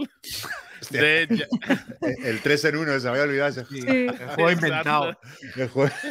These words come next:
Speaker 1: <laughs> Inventado. De Jacob Frixelius. Es un
Speaker 3: Es que
Speaker 1: juego
Speaker 3: cuando nos lo,
Speaker 1: rapidito.
Speaker 3: cuando,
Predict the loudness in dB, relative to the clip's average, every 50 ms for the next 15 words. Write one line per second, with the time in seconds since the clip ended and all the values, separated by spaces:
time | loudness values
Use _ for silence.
0 | -8 -6 -6 -6 -8 -8 -10 -10 -6 -4 -4 -4 -4 -6 -8 -8 -8 -6 -8 -10
1 | -16 -18 -20 _ _ _ _ _ _ -16 -12 -12 -12 -14 -16 -20 -18 -16 -14 -14
2 | -12 -14 -14 -16 -14 -14 -14 -14 _ -12 -12 -6 -4 -4 -2 -2 -2 -2 -2 -2
3 | -4 -10 -10 -10 -10 -10 -10 -10 -10 -8 -8 -6 -6 -4 -4 -4 -4 -6 -6 -10
4 | -16 -20 -18 -18 -18 -18 -20 _ _ _ _ _ _ _ _ _ _ _ _ -20
5 | -14 -12 -12 -10 -10 -12 -12 -6 -6 -4 -2 0 0 0 0 -2 -2 -2 -2 -4
6 | -6 -4 -4 -4 -4 -4 -6 -10 -10 -16 _